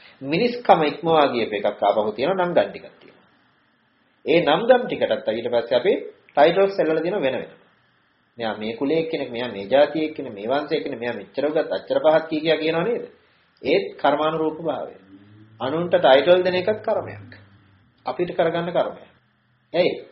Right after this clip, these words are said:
එක එකනා නම් බඩ බඳිනවා. එතකොට බලන්න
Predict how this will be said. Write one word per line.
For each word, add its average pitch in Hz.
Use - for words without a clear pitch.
එක 117
එකනා 165
නම් 165
බඩ 175
බඳිනවා. -
එතකොට 135
බලන්න 165